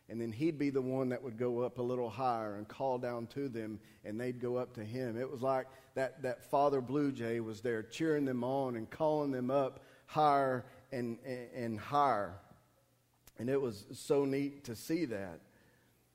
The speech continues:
And so every time they went to where Dad was calling them to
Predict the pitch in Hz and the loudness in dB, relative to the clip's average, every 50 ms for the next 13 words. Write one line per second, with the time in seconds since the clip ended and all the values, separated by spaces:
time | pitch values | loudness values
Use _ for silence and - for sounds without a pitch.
0 | _ _ _ _ - 110 107 - 147 131 135 143 147 156 151 - 151 151 147 147 | _ _ _ _ -14 -14 -4 0 4 6 6 6 6 6 4 2 2 2 2 2
1 | 139 139 139 143 139 127 127 135 156 175 175 147 - - - - - - - _ | 4 4 4 4 4 2 2 4 4 4 4 4 0 -4 -10 -18 -20 -20 -20 _
2 | _ _ _ _ _ _ _ _ _ _ _ _ _ _ _ - 113 113 120 120 | _ _ _ _ _ _ _ _ _ _ _ _ _ _ _ -14 -8 -4 -2 -2
3 | 120 117 135 139 147 147 139 135 131 117 - - 156 165 160 151 143 135 127 113 | 0 2 4 6 6 6 6 4 0 -4 -2 2 4 6 6 6 6 4 2 0
4 | 117 110 - 127 117 113 113 113 117 110 | -2 -4 -4 -4 -2 -2 -2 -4 -4 -8